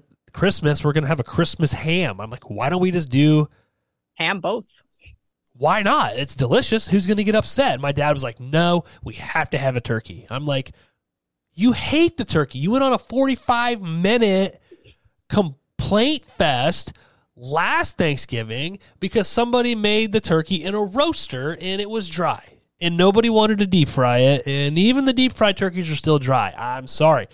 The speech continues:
Speaker 1: He's like, "No, it's Thanksgiving. We have to have a turkey." It's like, so we did a poll and we went around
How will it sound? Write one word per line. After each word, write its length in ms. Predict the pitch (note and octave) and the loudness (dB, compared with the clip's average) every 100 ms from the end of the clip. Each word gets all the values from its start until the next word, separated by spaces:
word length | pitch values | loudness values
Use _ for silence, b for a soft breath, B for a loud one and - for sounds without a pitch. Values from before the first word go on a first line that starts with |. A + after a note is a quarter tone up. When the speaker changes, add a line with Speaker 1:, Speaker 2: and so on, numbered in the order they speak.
| b | b
Speaker 1:
He's 200 | - C#3+ | -6 -2
like, 200 | C3+ A#2 | -2 -6
"No, 320 | A#2+ D3+ A3 A3 | -2 2 2 0
it's 160 | D3+ | -8
Thanksgiving. 560 | - D#3 C3+ - G#3 B3 | -4 -4 -2 0 2 2
We 80 | D#3 | -2
have 280 | - D#3+ D#3 | -2 -4 -2
to 80 | D3 | -2
have 160 | D3+ | -4
a 20 | D3+ | -4
turkey." 340 | B2+ A#2+ - _ | -8 -10 -16 _
It's 160 | _ - | _ -14
like, 160 | B2+ - _ - B B B - | -14 -16 _ -20 B B B -8
so 160 | - | -2
we 80 | C#3+ | -2
did 180 | C#3+ D3+ | 2 2
a 40 | |
poll 440 | - G#3+ D4 - - | 4 4 4 2 -6
and 120 | C3 | -4
we 80 | C3+ | -2
went 200 | C3 C#3+ | 2 4
around 400 | E3+ C#3+ E3+ | 4 2 0